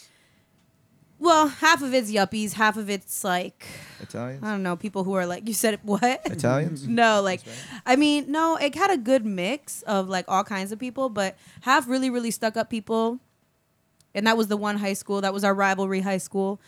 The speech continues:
Speaker 1: And then half people who were just, like, working class people and, like, people who were pretty poor. And that was the high school I went to. And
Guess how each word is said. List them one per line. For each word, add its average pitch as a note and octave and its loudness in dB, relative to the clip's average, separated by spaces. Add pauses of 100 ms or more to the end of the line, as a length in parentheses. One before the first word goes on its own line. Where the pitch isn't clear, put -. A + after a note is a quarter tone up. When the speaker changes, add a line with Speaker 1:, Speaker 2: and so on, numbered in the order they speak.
(300)
Speaker 1:
And A3+ 0
then G3 0
half A3+ 0
people A3+ 0
who G#3 4
were G3 2
just, F#3+ -2
like, F#3 0
working F#3+ 0
class F3 2
people F#3 -4
and, F#3+ -4
like, F3+ -4
people F#3+ -6
who F3+ -2
were F3+ 0
pretty F3+ -4
poor. F#3 -2 (560)
And F3+ 0 (260)
that G3+ 4
was G3 2
the G3+ 0
high F#3+ 0
school G3+ 0
I G3 4
went F#3 -10
to. G#3+ -14 (460)
And F#3 -2